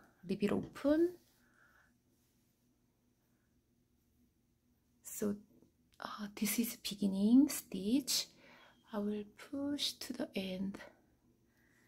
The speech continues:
And they'll have more, but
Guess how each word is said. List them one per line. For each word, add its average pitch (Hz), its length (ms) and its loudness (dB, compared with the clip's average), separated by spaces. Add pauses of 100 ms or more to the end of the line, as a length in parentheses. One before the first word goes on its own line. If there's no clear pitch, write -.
(4000)
And 202 300 0
they'll 208 220 0
have 208 140 0
more, 190 540 -2
but 202 220 -4